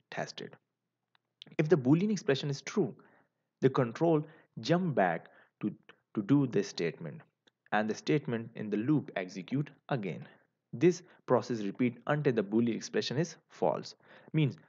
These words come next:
when the boolean expression is false, the process will stop work. Now we just see the example of this do while loop. I just remo-,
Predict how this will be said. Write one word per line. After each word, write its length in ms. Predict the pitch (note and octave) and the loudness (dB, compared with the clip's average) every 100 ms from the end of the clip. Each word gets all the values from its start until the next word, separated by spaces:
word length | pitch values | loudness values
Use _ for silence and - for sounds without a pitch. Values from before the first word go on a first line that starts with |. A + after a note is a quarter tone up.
| _ - | _ 0
when 220 | C#3+ D3 | 2 2
the 60 | |
boolean 280 | A#2+ D#3 E3+ | 4 4 4
expression 340 | D#3 C3 B2+ D3 | 2 2 2 0
is 140 | C#3 | -4
false, 380 | - E3 A#2+ F#2 - _ _ | 0 2 2 0 -12 _ _
the 80 | G#2+ | -2
process 380 | G#2 F#2+ G2 G#2 | 2 0 0 0
will 180 | C#3 E3 - _ - | 0 0 -8 _ -12
stop 480 | A2 - G#2+ D3 - _ - | -8 0 0 0 -8 _ -6
work. 460 | F2 C#2 - - - _ _ _ _ A#2 | -2 -2 -4 -16 -20 _ _ _ _ -2
Now 240 | A2 G#2 | 2 2
we 100 | G2 | 2
just 300 | F#2 - - | -2 -6 -6
see 300 | C3 B2+ B2+ _ - | -4 -4 -6 _ -8
the 80 | E2 | -8
example 600 | E2 - F#2 F#2+ F#2 F#2+ - | -6 -6 -6 -4 -6 -6 -8
of 300 | F#2 F#2 F2+ - | -4 -4 -4 -4
this 240 | C3+ - _ _ | -4 -4 _ _
do 80 | F2+ | -6
while 420 | F2 D#2+ D#2+ B2 D3 _ _ - | -4 -4 -4 -6 -8 _ _ -8
loop. 320 | D#2 - - - _ _ _ _ _ _ - _ _ _ _ _ - | -8 -8 -16 -20 _ _ _ _ _ _ -20 _ _ _ _ _ -4
I 100 | G2 | -2
just 160 | F#2+ - | -2 -4
remo-, 240 | C3 C3+ | -4 -4